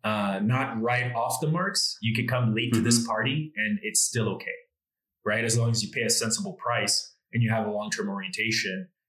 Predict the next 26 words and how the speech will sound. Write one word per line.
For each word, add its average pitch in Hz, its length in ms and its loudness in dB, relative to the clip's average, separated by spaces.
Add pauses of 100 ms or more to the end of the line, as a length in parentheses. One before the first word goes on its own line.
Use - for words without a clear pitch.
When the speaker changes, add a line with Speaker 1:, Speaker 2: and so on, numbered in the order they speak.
(120)
Speaker 1:
If 113 140 0
you 117 180 2
do 127 200 0
get 113 240 0
that 107 260 -2
call 101 320 -2
right, 113 380 -2 (340)
it 107 180 0
is 98 400 -2 (380)
still 120 400 0
going 107 220 0
to 98 60 0
work 101 220 -6
for - 140 -12
you. - 140 -20 (2000)
Right 131 240 0
management 123 500 0
and 139 140 2
the 117 60 2
right 107 220 0
business 95 400 -2
model, - 360 -6
right? - 1300 -8
Speaker 2:
Of - 80 0
course. - 360 2
Speaker 1:
Yeah. - 120 -4